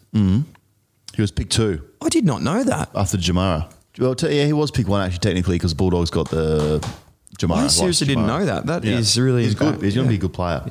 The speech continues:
Speaker 2: It looks good.
Speaker 1: Looks
Speaker 2: Number
Speaker 1: really
Speaker 2: seven
Speaker 1: good.
Speaker 2: too. As I, you know, if you're a big fan of the show,
Speaker 1: Mm.
Speaker 2: you know sometimes with me, I get a bit weird with
Speaker 1: Stats.
Speaker 2: numbers
Speaker 1: You do.
Speaker 2: on players.
Speaker 1: Yeah.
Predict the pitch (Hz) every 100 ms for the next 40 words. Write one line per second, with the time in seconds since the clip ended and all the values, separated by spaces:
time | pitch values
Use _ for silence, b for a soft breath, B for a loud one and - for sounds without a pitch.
0 | - 104 139 - 95 - 95 156 98 98
1 | 110 101 120 117 95 B B - 123 131
2 | 120 123 127 123 113 101 - 104 107 92
3 | 120 98 - - 104 85 - 92 85 92
4 | - 95 87 78 107 107 107 104 101 107
5 | 98 98 92 87 92 90 90 87 B B
6 | B _ 101 104 101 92 98 95 95 95
7 | 90 - - _ - 76 73 - 113 101
8 | 127 254 - 117 104 98 87 101 160 294
9 | - 101 90